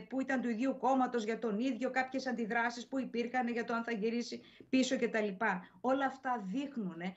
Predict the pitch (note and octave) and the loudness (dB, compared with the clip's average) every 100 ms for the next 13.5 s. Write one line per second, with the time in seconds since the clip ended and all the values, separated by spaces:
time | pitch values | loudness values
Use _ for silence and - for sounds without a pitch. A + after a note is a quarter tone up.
0 | - - G#3+ A3 B3+ C#4+ D4 C#4+ C4+ C4+ | -8 -4 -2 -2 0 2 2 0 -2 0
1 | B3+ A#3 A3+ A3 G#3+ G#3 G3 F#3 G#3 G#3 | 0 0 0 0 0 -2 -4 0 2 2
2 | G3+ G3+ F#3 F#3 G#3 A3+ A3 E3 F3+ - | 0 0 2 2 4 2 0 -6 -8 -12
3 | - A3 A3 A3+ A3 G#3+ A3 A3+ C#4+ C#4+ | -4 0 2 2 2 0 -2 -2 -2 -2
4 | C4 A#3+ C4 C4 C4+ B3+ A3+ - A3 A3+ | -2 -2 -2 0 2 0 -2 -2 -2 0
5 | F#3+ F#3+ G3+ B3+ - D4+ - - B3 B3 | 0 0 0 -4 -6 -8 -10 -2 0 2
6 | A3 - C4 A#3+ - B3 A#3 A3 F#3+ G3+ | 0 -2 -4 -4 0 0 0 -2 -6 -6
7 | B3 A#3+ A3+ - A#3 C4 D4+ - - A#3+ | -4 -2 -2 -4 -6 -6 -8 -12 -6 0
8 | B3 A#3 G3+ A3+ C4 C4 B3 G#3+ F3+ B3+ | 2 2 2 0 0 0 0 0 0 -4
9 | B3+ G#3+ G3 B3+ A#3 G#3 F#3 B3 A#3 G#3 | -2 -4 -2 -4 -4 -4 -2 -2 -2 -2
10 | B3 B3 A3+ A3 G3+ E3 C#3+ - - - | -2 -2 -4 0 0 0 -8 -16 -8 0
11 | B3+ G3+ - D4+ C#4+ A3 A3+ A3 G3+ F3+ | 2 2 0 0 0 0 -2 -4 -4 -6
12 | - F#3 - F#3 - C4 A#3+ F#3+ F#3 F#3 | -10 -10 -8 -8 -2 0 0 -2 -6 -6
13 | F#3 D#3+ - D#3 | -6 -8 -12 -18